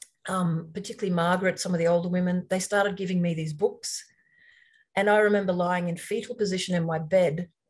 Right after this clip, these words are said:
after reading a lot of Henry Reynolds, because he was literally showing the documents, the documented histories of Townsville and other places, blatant horrors of colonial activity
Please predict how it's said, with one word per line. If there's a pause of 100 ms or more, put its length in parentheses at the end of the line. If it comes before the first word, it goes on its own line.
after
reading
a
lot
of
Henry
Reynolds, (360)
because
he
was
literally
showing
the
documents, (260)
the
documented
histories
of
Townsville
and
other
places, (400)
blatant (600)
horrors
of
colonial
activity